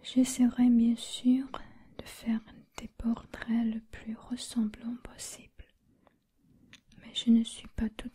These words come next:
à fait certain de réussir. Un dessin va et l'autre ne ressemble plus. Je me trompe un peu aussi sur la taille. Ici,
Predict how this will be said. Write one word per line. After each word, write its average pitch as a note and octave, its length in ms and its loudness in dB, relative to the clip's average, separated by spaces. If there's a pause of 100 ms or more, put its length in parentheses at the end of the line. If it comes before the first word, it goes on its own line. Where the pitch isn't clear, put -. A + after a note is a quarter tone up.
à A3+ 80 -14
fait - 200 -8
certain - 720 -4 (360)
de A3 120 -16
réussir. - 920 0 (1400)
Un A3 60 6
dessin A3+ 500 2 (120)
va A#3+ 220 4 (440)
et A3+ 120 8
l'autre A3+ 500 6
ne A3 180 0
ressemble - 720 -6 (100)
plus. - 300 -8 (1040)
Je - 140 -12
me - 140 -20 (100)
trompe B3 420 2
un A#3 180 10 (140)
peu A#3+ 120 8 (160)
aussi - 580 -2 (260)
sur - 400 -2
la G#3+ 160 4 (120)
taille. - 420 -12 (1200)
Ici, A#3+ 520 -2